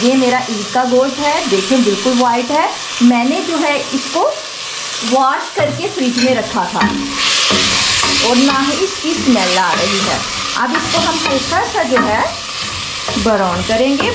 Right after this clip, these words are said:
बिल्कुल सिंपल सी रेसिपी है। देखिए, हस्बे जायका थोड़ा सा हम नमक डाल देंगे इसमें। एक से दो दिन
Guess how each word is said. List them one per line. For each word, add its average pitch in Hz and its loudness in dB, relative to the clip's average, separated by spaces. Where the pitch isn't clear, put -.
बिल्कुल 330 2
सिंपल 311 2
सी 311 -2
रेसिपी 202 -2
है। 175 2
देखिए, 240 4
हस्बे 277 2
जायका 277 0
थोड़ा 208 2
सा 247 0
हम 285 2
नमक 175 0
डाल 175 2
देंगे 180 0
इसमें। 320 0
एक 302 0
से 349 -2
दो 311 2
दिन 320 -2